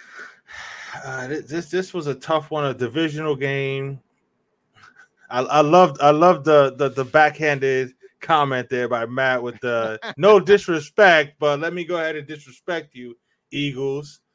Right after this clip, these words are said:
Speaker 1: Um, I mean, they, they put up points, but they've had a lot of close games that shouldn't have been close. They've let a lot of teams kinda come back on them. I don't think Washington could win this game, even though I like Tyler Heinicke, but I'm gonna,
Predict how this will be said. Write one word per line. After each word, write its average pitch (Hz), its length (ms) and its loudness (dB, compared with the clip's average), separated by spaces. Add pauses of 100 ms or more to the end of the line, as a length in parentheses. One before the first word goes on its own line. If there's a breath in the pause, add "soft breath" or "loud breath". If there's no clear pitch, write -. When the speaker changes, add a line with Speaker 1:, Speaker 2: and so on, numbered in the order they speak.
(380)
Speaker 1:
Um, 135 580 -12 (840)
I 143 40 -16
mean, 156 160 -12
they, 202 180 -2
they 190 180 -4
put 240 200 -12
up 170 200 -4
points, 190 320 -8
but 147 100 -14
they've 214 220 -6
had 190 240 -8
a 165 80 -8
lot 156 260 -8
of 131 100 -12
close 165 360 -12
games 151 340 -12
that 117 140 -14
shouldn't 151 340 -12
have 139 180 -10
been 120 200 -12
close. 143 440 -8
They've 160 240 -16
let 143 180 -8
a 123 80 -12
lot 135 200 -6
of 131 100 -12
teams 147 300 -14
kinda 131 320 -8
come 120 240 -14
back 131 340 -4
on 147 200 -4
them. 147 360 -10 (640)
I 196 120 -2
don't 185 180 -2
think 135 160 -8
Washington 131 540 -6
could 120 120 -14
win 131 200 -8
this 131 180 -8
game, 131 240 -6
even 135 160 -10
though 135 80 -6
I 120 140 -4
like 120 300 -8
Tyler 143 440 -8
Heinicke, 147 540 -12
but 113 320 -10 (880)
I'm 180 160 -10
gonna, 180 220 -6